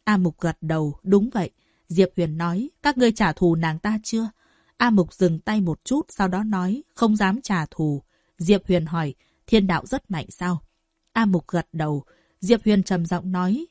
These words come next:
"A Mục cô nương, lúc trước các ngươi vì trốn ngũ duy kiếp mà tự ngủ say sao?" A Mục nói, "Phải." Diệp Huyền nói, "Ta nghe người ta nói, thời đại của các ngươi linh khí cực kỳ dồi dào,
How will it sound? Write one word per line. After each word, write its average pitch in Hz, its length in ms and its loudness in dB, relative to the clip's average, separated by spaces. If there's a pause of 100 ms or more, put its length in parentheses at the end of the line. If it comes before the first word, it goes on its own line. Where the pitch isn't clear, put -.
(140)
"A 196 120 2
Mục 165 220 -2
cô 185 140 2
nương, 185 280 2 (340)
lúc 262 240 4
trước 311 280 0 (260)
các 339 140 2
ngươi 277 180 2
vì 190 260 2
trốn 202 220 2
ngũ 247 280 0
duy 254 180 -2
kiếp 330 380 0
mà 202 120 4
tự 190 200 4
ngủ 170 260 2
say 226 280 -4
sao?" 220 260 -4 (480)
A 190 120 2
Mục 170 240 -2
nói, 165 380 -2 (120)
"Phải." 165 320 -2 (320)
Diệp 175 280 2
Huyền 151 200 -2
nói, 160 320 -4 (320)
"Ta 208 120 4
nghe 196 200 4
người 165 180 0
ta 170 180 -8
nói, 170 500 -4
thời 185 160 2
đại 170 200 -2
của 175 140 0
các - 240 -10
ngươi 220 400 2
linh 240 220 0
khí 233 340 0
cực 226 200 0
kỳ 170 140 4
dồi 151 240 -4
dào, 147 340 -6